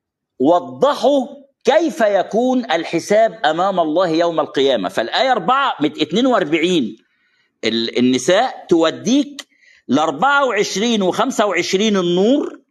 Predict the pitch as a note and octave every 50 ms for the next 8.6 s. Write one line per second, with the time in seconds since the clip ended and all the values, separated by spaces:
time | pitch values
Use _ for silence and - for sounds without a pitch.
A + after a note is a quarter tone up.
0 | _ _ _ _ _ _ _ - - _ - - - A3+ C#4 D4+ D4+ D4+ D4+ D4+
1 | C#4+ C4+ - E3+ F3 F3+ F#3 - G3+ A#3+ B3+ B3+ A3 F3 F3 G#3+ A#3+ G#3 - G#3
2 | F#3 - - E3 D#3 - - F#3+ G3+ G#3 G#3 F3+ A#2+ - - _ _ _ _ _
3 | _ _ - B2 D3+ D#3 D3+ - - F#3 F3+ E3+ F3 D#3+ - - C3 A#2+ - -
4 | A#2+ G#2 F#2+ F2 - - _ _ _ _ _ _ _ _ _ _ - F3 F#3+ -
5 | - E3+ C#3+ D3 C#3 F3+ F#3 D#3+ D#3 - F#3 F#3 A#3 B3 A#3+ A#3+ B3 - - _
6 | _ _ _ _ _ _ _ - - - C3+ A#2 C3 G#3+ B3 C4+ C#4 B3 G#3+ G#3+
7 | D#3 - F#3 G3+ A3+ G#3 G3 F#3 E3+ - G3+ A#3+ G#3 - G3 F#3 D#3+ E3 - -
8 | F3+ G#3 G3+ F#3+ F#3 F#3+ A3+ B3+ C4+ - -